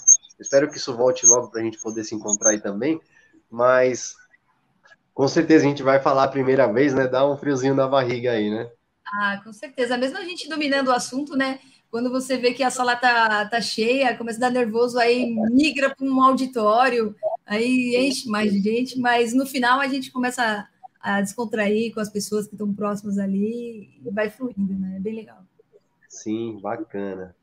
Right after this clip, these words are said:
Speaker 1: Então vamos lá, mais uma frase. "Todo caminho começa com o primeiro passo", né? Essa frase aí é famosa, é do Lao Tzu,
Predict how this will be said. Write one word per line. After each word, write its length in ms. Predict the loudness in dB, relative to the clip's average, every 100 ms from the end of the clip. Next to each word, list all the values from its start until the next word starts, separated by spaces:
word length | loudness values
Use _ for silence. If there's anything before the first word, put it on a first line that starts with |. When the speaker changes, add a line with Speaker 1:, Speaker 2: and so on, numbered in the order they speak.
| -20
Speaker 1:
Então 300 | -16 -8 -6
vamos 240 | -6 -6 -4
lá, 120 | -4
mais 220 | -4 -6
uma 260 | -6 -8 -6
frase. 400 | -6 -6 -8 -18 _ _ _ _ _ _ _ _ _ 0
"Todo 260 | 2 2
caminho 400 | 2 2 4 0
começa 460 | 2 0 2 0 0
com 160 | -4 -4
o 60 |
primeiro 400 | -4 -2 -2 -2
passo", 500 | -2 -2 -4 -12 -18
né? 140 | -6 -4
Essa 180 | -4 -6
frase 360 | -2 -2 0
aí 240 | -2 0 -2
é 100 | -2
famosa, 480 | -4 -2 0 0
é 40 | -4
do 180 | -6 -4
Lao 220 | -2 -2
Tzu, 440 | -4 -10 -8 -10